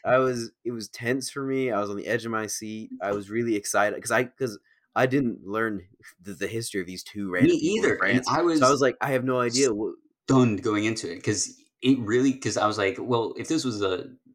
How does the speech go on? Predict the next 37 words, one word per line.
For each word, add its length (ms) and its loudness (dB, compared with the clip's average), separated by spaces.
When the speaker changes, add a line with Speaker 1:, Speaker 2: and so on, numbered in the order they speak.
Speaker 2:
fictional 380 -2
story, 400 2
we 160 -4
know 380 0
what's 160 -8
gonna 180 -6
happen. 520 -8
Jean 380 0
de 180 -6
Carouge 300 -6
is 100 -10
gonna 200 -4
come 140 -10
through." 180 -8
But 80 -12
I'm 60 -8
like, 160 -12
"This 180 2
is 200 -10
history." 460 -2
And 100 -8
history 320 6
is 80 2
Speaker 1:
Anything 40 -4
can 100 2
happen. 300 4
Speaker 2:
unforgiving. 380 0
He 180 6
Speaker 1:
Yeah. 140 4
Speaker 2:
literally 360 2
could 200 -2
have 100 -2
died, 240 -4
and 140 -6
she 160 -8
could 140 -8
be 200 -10